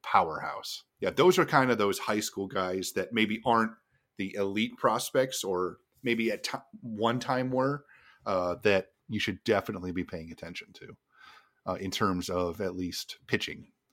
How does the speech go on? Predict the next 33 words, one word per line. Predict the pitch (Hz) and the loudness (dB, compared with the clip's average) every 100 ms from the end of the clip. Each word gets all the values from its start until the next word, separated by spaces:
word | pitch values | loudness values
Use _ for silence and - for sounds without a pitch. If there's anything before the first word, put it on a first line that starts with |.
| _ - | _ 0
A, | 107 - | 0 0
a | 110 | -4
lot | 92 107 196 | 2 4 6
of | 120 | 4
our | 87 | 2
guys | 80 87 92 | -4 -6 -4
actually | 90 90 - 95 | -6 -6 -6 -6
are, | 85 85 82 - _ _ _ - | -4 -4 -6 -10 _ _ _ -6
uh, | 101 90 - | -4 -4 -2
a | 110 | -2
majority | 101 101 113 117 143 87 | -2 -2 4 6 6 2
of | 85 - | -4 -4
them | 87 85 87 - | -4 -4 -8 -8
are, | 101 92 90 85 82 82 90 _ _ _ _ - - | -4 0 0 -2 -4 -6 -12 _ _ _ _ -10 -4
uh, | 90 | -4
college | 82 - 104 101 85 | -2 2 2 2 -2
arms, | 80 82 - - - - 110 | -10 -10 -12 -12 -14 -18 -2
both | - 104 98 - _ _ - | 6 6 6 -4 _ _ 0
out | 98 | 0
of | |
the | 90 | 0
bullpen | 85 98 104 - 98 98 101 | 0 2 2 2 0 0 -4
and | 113 104 107 95 87 _ - | -6 -2 -2 -4 -8 _ -8
starters | - 92 95 - - - - _ _ _ - | -2 2 2 -2 -12 -12 -12 _ _ _ -14
that | 98 87 87 | -6 -6 -4
have, | - 90 85 82 - _ _ _ _ 110 | -4 -6 -6 -10 -14 _ _ _ _ 2
like, | 107 - _ - | 2 -2 _ -4
maybe | 113 117 110 | 2 2 2
not | 107 107 113 - | 2 4 4 0
quite | - 120 113 120 123 | -4 4 4 4 0
got | 113 107 107 110 | 0 2 0 0
that, | 104 98 101 _ _ _ - | 2 2 0 _ _ _ 2
uh, | 92 85 82 | 2 2 -4